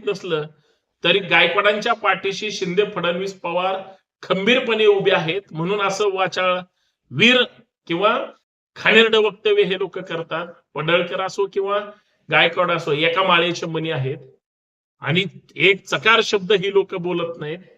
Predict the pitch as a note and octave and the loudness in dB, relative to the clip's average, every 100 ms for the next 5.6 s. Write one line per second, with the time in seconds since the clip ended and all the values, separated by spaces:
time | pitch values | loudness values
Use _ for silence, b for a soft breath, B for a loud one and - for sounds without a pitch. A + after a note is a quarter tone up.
0 | _ _ _ _ _ _ _ _ _ _ | _ _ _ _ _ _ _ _ _ _
1 | _ _ D3 F#3+ G3 G#3+ G#3+ F#3+ G#3+ G#3+ | _ _ 4 6 8 6 4 4 4 6
2 | G3 G#3 G3+ F3 F3+ F3 F3+ F3+ E3+ C#3+ | 2 0 -2 -2 -2 -4 -6 -4 -6 -10
3 | D#3 D#3 D#3 - E3+ F3+ E3+ F3+ E3+ D3+ | -8 -6 -8 -4 -4 -4 -2 -2 -2 -6
4 | _ _ _ _ _ _ _ _ _ _ | _ _ _ _ _ _ _ _ _ _
5 | _ _ _ E3 G#3 - | _ _ _ 2 2 0